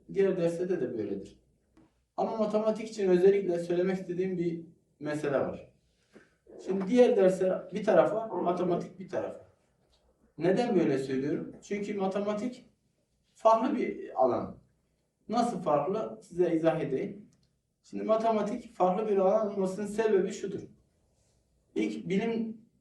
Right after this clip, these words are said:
Aristo ile başlar biliyorsunuz. Aristo felsefecidir, filozoftur. Ve ikinci sırada matematik bilimine, e, dokunmuşlardır.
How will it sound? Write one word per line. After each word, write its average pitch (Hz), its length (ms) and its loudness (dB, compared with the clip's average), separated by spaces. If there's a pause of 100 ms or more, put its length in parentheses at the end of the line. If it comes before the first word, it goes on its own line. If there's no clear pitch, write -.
(800)
Aristo 170 440 4
ile 123 160 2
başlar 127 380 -4
biliyorsunuz. 127 560 -6 (600)
Aristo 185 580 0
felsefecidir, 175 840 -2
filozoftur. 170 640 -8 (520)
Ve 175 200 0
ikinci 208 280 -6
sırada 202 640 0
matematik 170 640 -4
bilimine, 147 360 -6
e, 113 800 -6
dokunmuşlardır. 120 920 -4